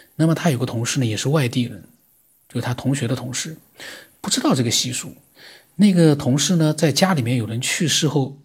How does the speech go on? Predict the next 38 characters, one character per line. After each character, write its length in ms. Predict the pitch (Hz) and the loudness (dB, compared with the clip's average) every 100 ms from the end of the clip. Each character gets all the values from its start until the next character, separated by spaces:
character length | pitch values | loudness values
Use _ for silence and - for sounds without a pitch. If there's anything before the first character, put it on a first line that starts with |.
| _ _ _ _ _ _ | _ _ _ _ _ _
一 100 | - | 0
个 80 | 175 | 4
礼 80 | 143 | 4
拜 140 | 135 | 4
之 120 | 139 160 | 2 4
内 180 | 170 127 | 2 2
啊， 240 | 85 - - _ - - - - - | -4 -12 -20 _ -20 -18 -20 -20 -6
就 140 | 143 | 0
到 100 | 147 | 2
他 140 | 143 139 | 2 0
这 100 | 143 | -2
个 120 | 131 | -4
家 200 | 123 139 | -2 0
里 60 | |
面 220 | 113 110 113 | -2 -4 -6
去 160 | 131 | -8
做 180 | 127 151 | -4 0
了 80 | 117 | 0
一 60 | |
次 120 | 117 - | -2 -6
客， 440 | - 208 - - _ | -4 -4 -4 -12 _
到 140 | 123 120 | -8 -6
这 80 | |
个 80 | 123 | -6
同 160 | - 120 | -6 -8
学 140 | 117 | -6
家 220 | 113 113 | -8 -6
里。 140 | 117 - _ _ - - - _ | -8 -12 _ _ -20 -20 -20 _
从 220 | - 123 | -4 0
那 140 | 170 196 | 4 4
天 240 | - 127 | 4 2
起 240 | 135 - 107 | 2 0 0
呢， 220 | 78 - _ - - - - _ _ _ _ _ | -10 -16 _ -20 -20 -20 -20 _ _ _ _ _
这 120 | - 180 | 2 4
个 80 | |
同 200 | 135 - | 4 2
学 120 | 139 123 | 2 2
的 240 | 127 131 | 2 0